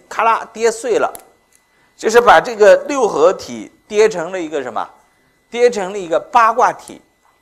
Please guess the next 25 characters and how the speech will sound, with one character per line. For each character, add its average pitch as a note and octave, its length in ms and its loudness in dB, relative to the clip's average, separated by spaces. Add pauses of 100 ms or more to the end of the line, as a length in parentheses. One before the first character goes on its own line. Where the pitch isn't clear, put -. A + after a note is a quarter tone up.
(160)
这 C4+ 140 -4
个 A#3+ 80 0
我 F3 140 4
在 F3+ 240 4
前 D#3 280 0
面 G#3 220 -4
的 E3 100 0
风-， G#3 280 -6
先 A#3 240 0
天 A#3+ 180 -2
风 A#3 160 -2
水 D3 160 -6
课 D3 220 -2
中 C#3 200 -6 (380)
给 D#3 100 -8
大 F3+ 160 -8
家 F3+ 160 -10
曾 E3+ 280 -14
经 G3 120 -10
讲 G#2 300 -4
过， A#2 220 -2
也 F3 120 0
就 B3 100 -2
是 C4 40 -4
说 A3 240 4